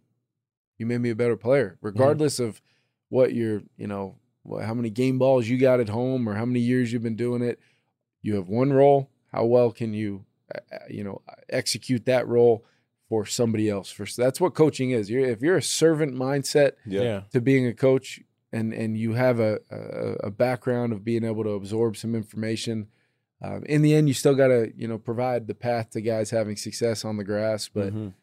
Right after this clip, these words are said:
Speaker 1: there's a whole lot that goes into it. Can you teach? Can you lead? Can you motivate? Um, and you're gonna be just fine.
Speaker 3: I like that. Teach, lead, motivate.
Speaker 2: I love it. Kevin, last question before we get you out of here.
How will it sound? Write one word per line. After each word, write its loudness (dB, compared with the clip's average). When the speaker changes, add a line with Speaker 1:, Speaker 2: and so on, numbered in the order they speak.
Speaker 1:
there's -4
a -10
whole 0
lot 0
that -6
goes -2
into -2
it. -4
Can -4
you -4
teach? -4
Can -8
you -4
lead? -4
Can -8
you -4
motivate? -4
Um, -12
and -8
you're -6
gonna -6
be -6
just -12
fine. -14
Speaker 3:
I -8
like -6
that. -16
Teach, -16
lead, -10
motivate. -10
Speaker 2:
I -14
love -4
it. -20
Kevin, 4
last 4
question 2
before 4
we 2
get -2
you 6
out 8
of 2
here. 0